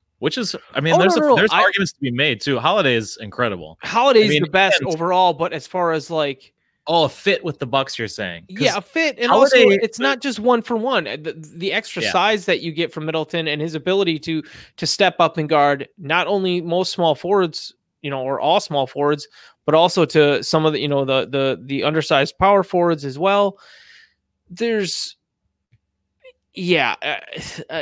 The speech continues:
Speaker 2: Jrue Holiday's, it's just, it's, it's a lot of it's about the size.
Speaker 1: Yeah,
Speaker 2: Now
Speaker 1: and his, his mid-range off the dribble is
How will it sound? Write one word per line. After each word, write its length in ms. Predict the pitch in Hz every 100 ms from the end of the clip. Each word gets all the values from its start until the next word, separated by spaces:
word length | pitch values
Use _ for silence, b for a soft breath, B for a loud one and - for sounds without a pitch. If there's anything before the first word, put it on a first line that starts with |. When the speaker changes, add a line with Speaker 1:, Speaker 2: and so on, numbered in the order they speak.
| 156
Speaker 2:
Jrue 280 | 156 214 208
Holiday's, 540 | 208 226 185 170 160
it's 240 | 160 165 -
just, 220 | 202 170
it's, 180 | 165 160
it's 160 | 151
a 60 | 160
lot 200 | 160 185
of 60 |
it's 140 | 160 147
about 260 | 139 131
the 80 | 139
size. 380 | - 160 127 113
Speaker 1:
Yeah, 140 | 98
Speaker 2:
Now 160 | 156 151
Speaker 1:
and 80 | 175
his, 220 | 185 135 143
his 180 | 185
mid-range 440 | 135 156 170 170 156
off 160 | 147
the 80 | 143
dribble 460 | 113 127 127 123 110
is 360 | 104 98 -